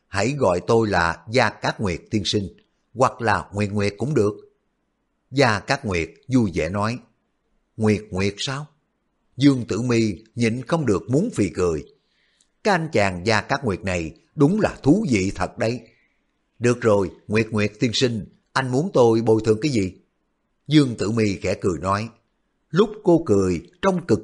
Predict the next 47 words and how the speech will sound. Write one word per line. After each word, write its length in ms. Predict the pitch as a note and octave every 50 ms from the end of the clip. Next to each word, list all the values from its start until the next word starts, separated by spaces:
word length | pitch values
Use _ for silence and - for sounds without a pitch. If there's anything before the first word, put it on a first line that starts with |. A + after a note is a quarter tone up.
| -
kỳ 200 | - G#2+ F#2 D#2+
xinh 220 | - - A2 G2+ F#2
xắn, 340 | F2 A2 G2 A2+ D3 F#3 - _ _ _ _ _ _ _
lại 280 | - A2+ G#2 F2 E2+ G2
mang 280 | A2 A2+ A2 G#2+ G2+ F#2+
theo 340 | - G#2 G#2 G#2 G2+ G2+ F#2 D#2
một 180 | F2 G2+ G2+ -
cái 100 | - D#3+ D3
vẻ 140 | - E2 F2+
quyến 280 | F2 A#2+ B2 D3 F3
rũ, 440 | D#3 - E2 E2 F2 A#2 D3 E2 - _ _
có 100 | - C3+ -
chút 140 | - B2 A2+ - -
chín 180 | - G#2 A2+ A#2+
chắn, 280 | - G#2 F#2+ G2 A#2 C#3 - _ _ _ _ _ _ _ -
giống 300 | C3+ C#3 D3+ F3 A3 A3+
như 100 | G3+ D3
là 120 | A2+ F#2+
một 180 | F2+ F2 E2+ -
bông 220 | - C#3 B2+ A#2+ A2+
hoa 240 | G#2+ G#2 G2+ F#2+ -
anh 180 | - A2+ G2+ F#2 E2+
túc. 360 | - D#3 E3 - - - _ _ _ _ _ _ _ _ _ _ _
Nụ 240 | C3 B2 A#2+ C3+ C#3 -
cười 180 | - A2+ G#2+ G#2+
này 340 | G#2+ G2+ G2 G2 F#2+ E2 - - _ _ _
anh 220 | D#3 D#3+ D#3+ D#3 D3+
chưa 120 | - E3+ D#3
từng 180 | E3 G#2 E2+
thấy 340 | D3+ G2+ G2 B2 F#3 - - -
ở 120 | - F#2+
bất 160 | G#2 B2+ C3 C3 -
kỳ 160 | F#2+ F2+ D#2
ai. 320 | D2+ F2 F#2+ F#2+ F#2 F2 D#2 - _ _ _ _ _ _ _ _
Chẳng 280 | - C#3+ F2+ E2+ B2 D3+
trách 260 | - F#3+ G3 - - -
cái 100 | D#3+ D3
tên 200 | C3+ A#2 A2 G#2+
Long 220 | G#2 C3 B2+ A2+ G2+ -
Trục 120 | G2+ F2 - -
Thiên 200 | A#2 G#2+ G2 -
kia 300 | - G#2+ G#2 G2+ F#2 - - - _ _ _
lại 280 | - B2+ A#2+ F#2 F2+ A2
mê 220 | A#2 A#2+ A#2+ A2+ G#2+
cô 140 | - G#2+ G2+
gái 180 | F2+ G2+ G#2+ C3+
này 340 | C3 G2 E2 D2+ C2+ B1+